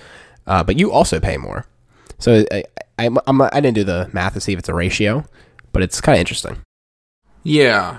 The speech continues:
Speaker 2: yeah, I've, I've looked into that too. Um, I don't know what system you guys use for benefits, signing up for benefits, but for us, it's definitely like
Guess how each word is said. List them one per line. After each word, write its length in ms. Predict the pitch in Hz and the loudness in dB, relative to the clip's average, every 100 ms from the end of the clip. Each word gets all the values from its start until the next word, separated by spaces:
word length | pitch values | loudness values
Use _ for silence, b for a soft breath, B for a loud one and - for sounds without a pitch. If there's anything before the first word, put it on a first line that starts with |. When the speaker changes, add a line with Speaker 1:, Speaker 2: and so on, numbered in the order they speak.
| - | -10
Speaker 2:
yeah, 340 | 117 113 104 | -4 -2 0
I've, 640 | 104 240 196 - - - - | 0 0 -2 -6 -14 -20 -6
I've 160 | 170 202 | 0 2
looked 220 | 135 123 | 2 2
into 180 | 113 98 | -2 -2
that 200 | 98 98 | -4 -4
too. 520 | - 101 95 92 95 | -2 0 0 -2 -4
Um, 540 | 110 104 101 98 - - B B B B B B B - | -4 -2 -2 -2 -8 -16 B B B B B B B -6
I 80 | 113 | 0
don't 120 | 120 | 2
know 100 | 113 | 4
what 140 | 107 | 2
system 380 | - 120 - 107 | 2 0 2 0
you 140 | 101 104 | -2 -2
guys 280 | 98 98 | -2 -4
use 200 | 101 98 | -4 -4
for 140 | - 85 | -4 -6
benefits, 520 | - 95 101 87 - - | -6 -8 -6 -8 -8 -6
signing 280 | - 107 101 | -2 0 0
up 80 | 98 | -4
for 100 | - | -4
benefits, 460 | 101 101 101 101 | -4 -4 -4 -6
but 120 | - 98 | -8 -6
for 200 | - 104 | -2 2
us, 260 | 117 - | 4 2
it's 200 | 104 - | -2 -4
definitely 400 | - 113 - 104 | -2 -2 0 -2
like 340 | 98 95 95 | -2 -4 -8